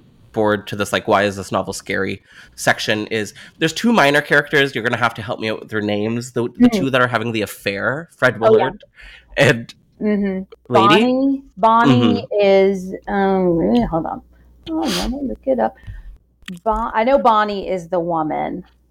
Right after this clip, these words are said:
Speaker 1: Uh-huh.
Speaker 2: and Cody, I can't remember exactly what their names are, but yes,
Speaker 1: That's
Speaker 2: they
Speaker 1: fine.
Speaker 2: are, uh,
Speaker 1: I remember that being really frightening when I read the book for the first time, like, in, in the most quintessential Stephen King cruelty sort of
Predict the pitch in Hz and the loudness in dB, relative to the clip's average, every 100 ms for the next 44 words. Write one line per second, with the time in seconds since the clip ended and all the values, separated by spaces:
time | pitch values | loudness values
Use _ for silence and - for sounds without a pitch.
0 | _ - 127 - - _ _ - 202 190 | _ 2 4 2 -4 _ _ -2 4 6
1 | 190 196 190 190 165 165 160 160 156 156 | 6 4 4 0 -2 -4 -4 -4 -4 -4
2 | 170 _ _ 165 - - - 165 156 - | -8 _ _ -16 -16 -18 -16 -10 -10 -10
3 | 135 - - - 208 180 185 165 151 175 | -14 -10 -10 -8 -6 -8 -10 -18 -20 -16
4 | - 180 240 208 - 151 208 190 175 170 | -12 -6 0 0 2 2 2 2 0 -4
5 | - _ _ - - 185 170 151 185 - | -8 _ _ -20 -14 -6 -2 -2 -6 -12
6 | - - - - 127 135 165 165 147 - | -20 -20 -20 -12 -4 0 0 0 0 0
7 | 110 101 95 92 - _ 110 104 113 123 | 0 0 -2 -6 -12 _ -10 -8 -6 -2
8 | 127 127 123 120 - 110 98 92 92 95 | 0 0 -2 -4 -4 -4 -4 -8 -12 -10
9 | 98 95 92 98 101 87 - 92 92 90 | -10 -8 -10 -8 -8 -8 -6 -8 -6 -8
10 | - - - 78 - _ - _ - 113 | -8 -8 -8 -8 -16 _ -20 _ -8 -4
11 | 131 135 127 120 123 123 120 - 170 160 | 0 0 -2 0 2 2 0 -4 -4 0
12 | 143 127 120 - - 123 110 107 - 113 | -2 0 -2 -4 -4 -2 -2 -4 -2 -4
13 | 101 92 - 110 101 98 104 95 - 107 | -2 -6 -6 -2 -2 -4 -6 -6 -2 0
14 | 107 92 | 0 -2